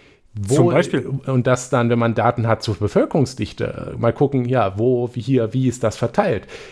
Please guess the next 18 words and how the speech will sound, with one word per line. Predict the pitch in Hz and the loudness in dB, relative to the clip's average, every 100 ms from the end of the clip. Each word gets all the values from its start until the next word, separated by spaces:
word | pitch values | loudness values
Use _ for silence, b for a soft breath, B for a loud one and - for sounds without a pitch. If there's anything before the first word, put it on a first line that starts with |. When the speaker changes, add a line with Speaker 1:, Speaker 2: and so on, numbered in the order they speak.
| B | B
Speaker 1:
Welche | 127 127 135 | 0 2 0
Stadtviertel | - 131 - 143 139 120 | 2 0 2 2 2 0
sind | 131 | 0
vielleicht | 135 123 120 | 0 -2 0
zurückgelassen? | 143 165 254 156 92 98 107 | 0 0 0 0 -2 -4 -2
Wo | 113 | 2
müssen | 131 131 | 2 2
wir | 147 | 2
arbeiten? | 170 156 101 113 | 2 0 -2 0
Wenn | 123 | 2
solche | 143 131 | 2 0
Daten | 135 - 123 | 0 0 0
sind | 104 226 339 | 0 0 2
und | 131 | 2
man | 117 | 0
sie | 107 123 | 0 0
analysieren | 110 104 113 214 202 | 0 0 0 0 0
kann, | 156 143 | 2 0